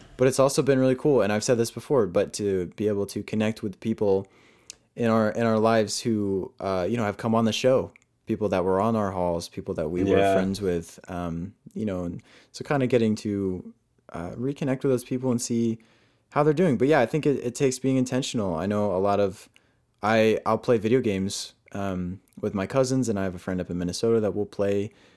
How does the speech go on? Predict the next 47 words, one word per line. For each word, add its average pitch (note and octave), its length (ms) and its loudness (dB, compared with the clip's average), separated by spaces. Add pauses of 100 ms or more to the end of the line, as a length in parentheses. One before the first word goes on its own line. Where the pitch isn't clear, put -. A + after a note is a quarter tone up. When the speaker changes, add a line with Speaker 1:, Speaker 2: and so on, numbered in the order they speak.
(240)
Speaker 1:
I, D3 200 2
I - 80 0
really C#3+ 240 4
don't D3 160 2
play D#3 120 2
video C3+ 200 2
games C#3 180 0
by C#3 140 0
myself, B2 500 0
but G#2+ 380 2
it, G2+ 240 -4
for - 180 -2
me, A2+ 260 2
it G#2+ 280 -4
can G#2+ 160 0
be G#2+ 100 2
a G#2+ 60 2
really G#2+ 260 2
cool, G#2 560 0 (140)
uh, F2 500 -4
I G2 80 -6
guess, F#2+ 220 -6
tool G#2 280 -4
for G2 160 -6
community. F2+ 640 -4 (480)
And, F#2+ 140 -4
you F#2+ 60 -2
know, F2+ 200 -2
we're F#2+ 180 -2
on F#2+ 240 0
and F2+ 80 -4
we're F2+ 80 -4
talking G2 480 -2
and, F2 420 -4 (140)
you G2 80 -8
know, F2 220 -6 (120)
we - 80 -20
can G2 120 -10
have G2 440 -8 (720)
deep A2 140 -4
conversations C3 800 0
or F2+ 180 2
just F2 340 -4 (140)
joke F#2 240 -4
around, C3 500 0
but G2+ 140 0
it's G2 240 -4